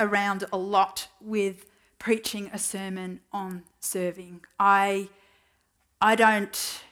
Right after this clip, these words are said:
I'm not comfortable with leaving you with a should message or, um, stirring up a sense of obligation, I guess.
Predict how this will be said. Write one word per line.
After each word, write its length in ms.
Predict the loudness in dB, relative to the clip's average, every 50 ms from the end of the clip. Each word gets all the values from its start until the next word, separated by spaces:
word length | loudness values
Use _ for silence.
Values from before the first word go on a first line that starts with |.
| _ _ 0
I'm 100 | 2 2
not 160 | 2 0 0
comfortable 720 | -2 0 2 2 0 0 -2 -4 -4 -2 2 2 2 2
with 180 | 2 2 0 0
leaving 540 | 0 0 0 0 -2 -4 -6 -6 -4 -6
you 320 | -6 -6 -6 -6 -6 -8 -8
with 300 | -4 -4 -4 -4 -4 -8 -10
a 140 | -8 -8 -6
should 440 | -6 -8 -6 -4 -4 -4 -4 -4 -6 -6
message 640 | -6 -6 -4 -4 -4 -4 -4 -6 -8 -10 -14 -20 -20 _
or, 400 | -10 -8 -4 -2 -2 -2 -4 -6 -12 -20 -20 -20 -20 _ _ _ _
um, 440 | -2 -2 -2 -2 -4 -4 -6 -8 -12 _ _ _ -8
stirring 600 | -6 -4 -2 2 4 4 4 4 4 2 0 0
up 200 | 0 0 0 -2 -4
a 80 | 0
sense 640 | 0 2 2 2 0 -2 -4 -6 -8 -6 -6 -6 -6 -8 _ -8
of 640 | -4 -2 -2 -2 -2 -2 -4 -6 -10 -20 -20 -20 _ _ _ _ _ _ _ _ _ _ _ _ _ _ _ _ _ _ _ _ _ _ _ _ _
obligation, 960 | -2 0 0 0 -2 -2 -4 -2 -2 -4 -4 -4 -4 -6 -8 -8 -8 -10 -10 -12
I 100 | -14 -16
guess. 600 | -16 -14 -16 -16 -14 -10 -8 -6 -6 -6 -6 -10